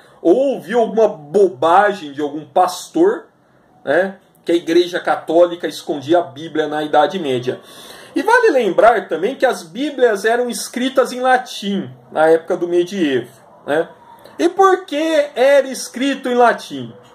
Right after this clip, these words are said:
Simples. O latim era o idioma que unia toda a Europa, né? Por exemplo,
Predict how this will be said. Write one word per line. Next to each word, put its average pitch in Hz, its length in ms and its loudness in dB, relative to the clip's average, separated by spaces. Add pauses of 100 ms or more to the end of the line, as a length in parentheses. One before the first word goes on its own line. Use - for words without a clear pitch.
Simples. 208 880 -6 (300)
O 254 140 2
latim 311 680 0 (100)
era 311 300 2
o 302 60 -4
idioma 269 580 2
que 285 160 -10
unia 277 380 2
toda 320 440 -2
a 285 80 8
Europa, 233 880 2 (480)
né? 196 300 -2 (340)
Por 311 120 2
exemplo, 196 600 -4